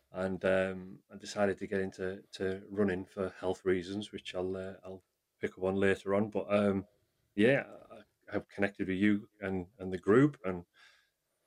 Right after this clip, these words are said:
comments on each other's runs and stuff, started following you. And then, um, we went to our first social and, like you say, hit it off. And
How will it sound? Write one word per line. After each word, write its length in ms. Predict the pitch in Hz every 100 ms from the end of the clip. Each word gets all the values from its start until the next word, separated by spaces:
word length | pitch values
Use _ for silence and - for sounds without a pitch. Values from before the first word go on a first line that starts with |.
| _ _ _
comments 500 | 95 95 95 - -
on 180 | 90 87
each 220 | 92 87 -
other's 220 | 90 90
runs 320 | 117 123 120
and 100 | 117
stuff, 320 | - 127 123
started 320 | - 98 92
following 400 | - - 110 117
you. 240 | 117 120 120 -
And 200 | 92 95
then, 240 | 95 98
um, 340 | 101 101 101 104 _ _ _ _ _ _ _ _ _
we 80 | 101
went 140 | 104
to 80 | 101
our 60 | 98
first 280 | 107 104
social 340 | - 117 - 160 _ -
and, 280 | 98 101 104 - - - -
like 140 | 101
you 60 | -
say, 200 | 101 117 -
hit 140 | 104
it 60 | 90
off. 220 | 107 -
And 180 | 98 92